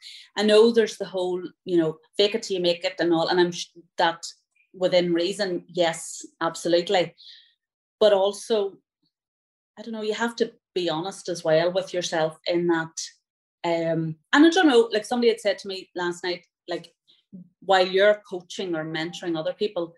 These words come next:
you're growing alongside them. So while I am maybe two steps, five steps, ten steps ahead of them in this particular, um, journey,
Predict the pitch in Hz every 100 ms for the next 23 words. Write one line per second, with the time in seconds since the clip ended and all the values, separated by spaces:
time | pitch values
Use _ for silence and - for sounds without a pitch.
0 | _ - 196 202 202 175 170 190 202 180
1 | 175 170 175 170 165 165 160 - 165 202
2 | 175 - _ _ _ _ - - 202 180
3 | 175 175 - _ _ _ _ _ _ _
4 | _ _ 196 185 185 - 190 196 196 180
5 | 180 175 175 _ _ _ _ _ _ _
6 | _ _ - - 196 190 - 160 - -
7 | _ 160 160 160 - - 160 - - 185
8 | 175 175 180 170 - - - 165 208 214
9 | - 160 156 151 165 165 165 - 170 -
10 | 180 - 180 165 156 151 - 156 151 147
11 | 147 - _ _ _ - 165 165 170 180
12 | 247 240